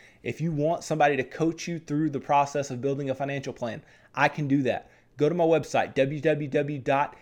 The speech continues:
M N O with Dylan dot com, and, uh, you can pay for a financial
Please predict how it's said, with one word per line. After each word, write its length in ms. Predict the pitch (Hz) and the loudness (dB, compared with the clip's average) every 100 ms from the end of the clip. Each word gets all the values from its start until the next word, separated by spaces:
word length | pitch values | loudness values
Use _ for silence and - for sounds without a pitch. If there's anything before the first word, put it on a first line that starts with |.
| _ 147 | _ -4
M 180 | 151 160 | -4 0
N 220 | 147 151 | -2 0
O 140 | 143 143 | 0 0
with 320 | 127 139 135 | 0 -2 0
Dylan 380 | 135 139 139 117 | -2 0 -4 0
dot 280 | 123 - | 0 0
com, 500 | - - 147 165 170 - _ _ _ | -6 -4 -2 0 -2 -6 _ _ _
and, 340 | 120 123 120 120 | -6 -4 -2 2
uh, 240 | 117 110 - | 4 4 2
you 180 | 120 123 | -6 -6
can 500 | - 127 117 117 113 | -4 -2 0 -2 -6
pay 260 | - 131 131 | -4 -2 -2
for 420 | - 127 127 - | -2 0 0 0
a 220 | 120 120 | -2 -2
financial 600 | - 123 120 120 127 120 | -2 -6 -4 -6 -6 -8